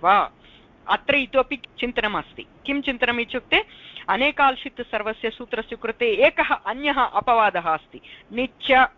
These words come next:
इति अपवादसूत्रमस्ति। इत्युक्ते अलोन्त्यस्य इति सूत्रस्य कृते अपवादसूत्रम् अनेकाल्शित् सर्वस्य,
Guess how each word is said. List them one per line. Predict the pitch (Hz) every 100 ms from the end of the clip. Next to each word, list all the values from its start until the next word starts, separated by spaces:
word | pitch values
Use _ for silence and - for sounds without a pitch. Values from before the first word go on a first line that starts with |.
| _ 240
इति | 262
अपवादसूत्रमस्ति। | 247 196 247 226 202 202 185 165 151 - - - - - - -
इत्युक्ते | - 302 - 330 415 - - -
अलोन्त्यस्य | 175 226 320 339 302 302 302 285
इति | 285 262
सूत्रस्य | 269 254 262 -
कृते | 269 247 247
अपवादसूत्रम् | 214 226 233 226 214 - 220 214 196 -
अनेकाल्शित् | 165 180 247 - 320 311 - 302 302
सर्वस्य, | - 202 185 175 -